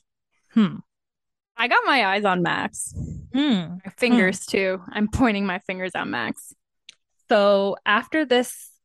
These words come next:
Speaker 1: um, interview, Pip is V sus on Jason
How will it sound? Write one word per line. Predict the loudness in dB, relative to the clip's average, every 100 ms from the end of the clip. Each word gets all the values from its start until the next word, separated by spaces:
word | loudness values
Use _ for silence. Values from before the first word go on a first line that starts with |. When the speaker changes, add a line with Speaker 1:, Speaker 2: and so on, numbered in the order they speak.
| -6
Speaker 1:
um, | -4 -4
interview, | -4 -4 -4 -6 -4 0 -2 -4 _ _ _ _ _ _ _ _ _ _
Pip | 0 0 2 0
is | -2 -2 -8 -4
V | 0 2 2 0
sus | 0 0 0 -2 -10 -10
on | -6 -6 -4
Jason | -2 -2 -4 -6 -2 0